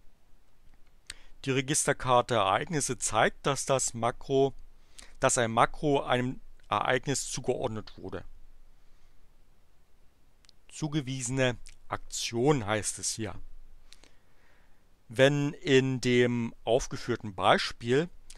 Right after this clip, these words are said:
ein neues Dokument erstellt wird, wird das Makro ausgeführt. Bestätigen mit OK und Datei,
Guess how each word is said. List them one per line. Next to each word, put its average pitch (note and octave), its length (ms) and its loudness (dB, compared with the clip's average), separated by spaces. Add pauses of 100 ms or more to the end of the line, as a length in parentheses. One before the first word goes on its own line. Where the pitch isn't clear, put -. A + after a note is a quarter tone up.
(240)
ein A2+ 540 4 (180)
neues A#2 360 0
Dokument A#2+ 480 -2
erstellt A2+ 520 -4
wird, F3+ 200 2 (440)
wird C#3 140 -2
das C3 220 4
Makro A#2+ 600 0
ausgeführt. G2+ 960 -4 (920)
Bestätigen C3 760 -2 (160)
mit G#2+ 380 -12 (260)
OK C#3+ 580 -2 (1160)
und E3 440 10 (280)
Datei, B2 580 2